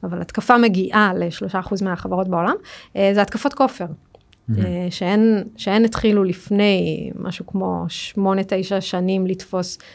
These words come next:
Speaker 1: תאוצה. גם התחילו בהתחלה על אינדיבידואלים, "אני אצפין לכם את הקבצים, אמ-, אמנע מכם גישה לקבצים של ה-, של עצמכם, ל-, לתמונות שאתם שומרים על המחשב,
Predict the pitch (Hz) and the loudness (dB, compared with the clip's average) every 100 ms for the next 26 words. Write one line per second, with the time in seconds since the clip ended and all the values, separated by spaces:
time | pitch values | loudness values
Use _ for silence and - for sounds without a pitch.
0 | - - 170 160 226 226 214 302 226 185 | -12 -4 -4 0 0 2 4 6 4 2
1 | - 254 220 196 - 202 208 180 185 175 | 2 4 4 2 0 0 2 2 2 0
2 | - - 202 190 180 170 185 190 247 311 | -4 0 2 2 2 2 4 4 4 4
3 | 339 254 185 175 175 - - - - - | 2 2 2 0 -2 -6 -12 -10 -4 4
4 | 233 233 - 190 185 175 175 170 247 208 | 4 4 2 0 -2 -6 -6 -2 0 0
5 | - 214 208 214 247 269 262 196 180 180 | 0 4 6 6 6 4 2 0 0 0
6 | 214 196 180 196 185 202 190 175 175 - | 0 2 0 -2 -2 -2 -2 -4 -6 -8
7 | 190 170 - 180 - 226 277 294 202 165 | -8 -6 -6 -4 -2 0 2 2 2 0
8 | - - - - 185 180 170 175 - 214 | -6 -20 -16 -6 -2 0 -2 -2 2 6
9 | 214 214 233 240 226 208 196 208 202 190 | 6 6 4 2 2 2 2 2 2 2
10 | 180 - | 0 0